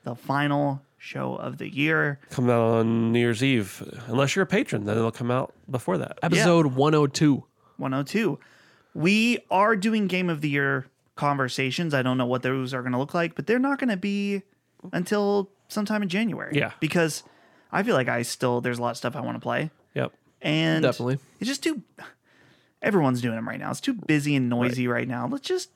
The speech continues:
Speaker 1: just let it marinate for a little bit.
Speaker 2: You know what game I didn't play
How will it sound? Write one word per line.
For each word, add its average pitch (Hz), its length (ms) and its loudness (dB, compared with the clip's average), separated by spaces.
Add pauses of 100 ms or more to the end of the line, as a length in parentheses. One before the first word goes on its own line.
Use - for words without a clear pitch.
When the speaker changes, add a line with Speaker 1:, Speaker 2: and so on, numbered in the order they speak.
(260)
Speaker 1:
just - 180 -16
let 392 140 -4
it 381 120 -8
marinate 330 520 -8 (140)
for - 120 -8
a 127 40 0
little 120 200 -4
bit. - 300 -8
Speaker 2:
You 139 60 -2
know 170 100 4
what 165 100 0
game 131 180 2
I 123 80 4
didn't 113 220 2
play 113 560 0